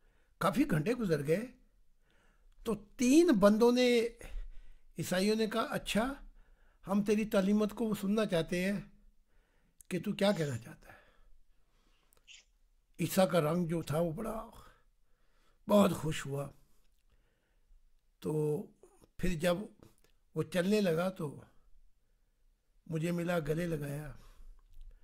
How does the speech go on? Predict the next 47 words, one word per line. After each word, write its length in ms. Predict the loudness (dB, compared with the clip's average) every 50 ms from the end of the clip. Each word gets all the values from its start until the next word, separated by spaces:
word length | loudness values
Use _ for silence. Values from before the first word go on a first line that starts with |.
| -20 -20 -20 _ -20 -20 _ _ _ _ _ _ _ _ _ _ _ _ _ _ _ _ _ -10
तो 140 | -6 -4 -2
मुझे 300 | -2 0 0 0 0 0
लेकर 340 | 0 0 0 0 0 -2 -2
चला। 280 | -2 -2 -2 -2 -2
तो 140 | -4 -4 -8
एक 360 | -6 -4 -4 -4 -4 -6 -10 -10
पुरानी 340 | -8 -6 -4 -4 -4 -4 -6
सी 140 | -6 -8 -8
दुकान 400 | -8 -8 -6 -4 -4 -2 -2 -4
देखी, 320 | -4 -8 -8 -8 -8 -8 -8 -10 -14 -20 -20 -20 -20 -20 -20 -20 -20 -20 -20 _ -6
वो 100 | -4 -2
कभी 240 | 2 2 2 2 2
किसी 260 | 0 0 0 0 0
बालों 320 | 0 2 2 4 4 4 4
वालों 180 | 4 2 2 0
की 80 | -2
दुकान 320 | -2 -2 -4 -4 -4 -6 -6
थी, 180 | -6 -6 -4 -2
रूह 160 | 0 0 0
की 80 | 0
दुनिया 320 | 0 -2 -2 -4 -6 -6 -10
में 140 | -14 -18 -20 -20 -20 -20 -20 -20 -20 -20 -20 _ _ _ _ _ _ -8 0
बाल 240 | 4 6 6 6 6
वगैरह 220 | 6 4 2 2
नहीं 120 | 0 -2 -2
होते, 220 | -4 -6 -8 -14 -16 -18 -20 -20 -20 _ -20 -14 -8 -6 -6 -4 -6 -8 -12 -4 0
दरमियानी 360 | 2 6 8 8 8 8 6
दुनिया 280 | 6 6 6 6 8 8
में 100 | 6 6
सब 180 | 6 2 2 2
चलता 320 | 2 0 0 0 0 0
है, 160 | 2 2 2
ऐसा 160 | 2 2 2
ही 80 | 0 0
है 80 | 0 0
जैसे 240 | 0 0 0 0
ये 140 | 0 0 0
धंधे 320 | 0 -2 -2 -2 -4 -6 -8
हैं 540 | -8 -10 -10 -4 0 0 2 2 0 -4 -4
साउथ 300 | -2 0 0 2 2 0
अफ्रीका 400 | 0 0 0 0 0 0 0 2
में, 120 | 2 2
ये 140 | 0 2 2
आगे 240 | 2 2 0 0 -2
पीछे 260 | -2 -2 -4 0 2
ऐसे 240 | 4 4 4 2 0
ही 100 | -6 -8